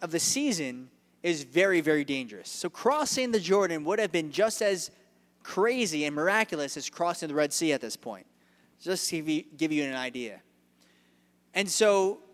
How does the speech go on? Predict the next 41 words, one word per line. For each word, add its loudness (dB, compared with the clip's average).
they 2
come 0
to 2
the 0
Jordan 4
River, 2
and 0
now 4
it's -2
time 2
for 0
God 6
to 4
show 6
up. 2
You've -6
reached 4
the 2
barrier, 4
you've -6
reached 6
crossroads, 2
and 0
you 2
need -4
God 4
to -4
come -4
through. -4
And -6
maybe 2
you've -2
reached 0
that 2
point -2
in -4
your -4
life -10
where -6
it's -4
like, 0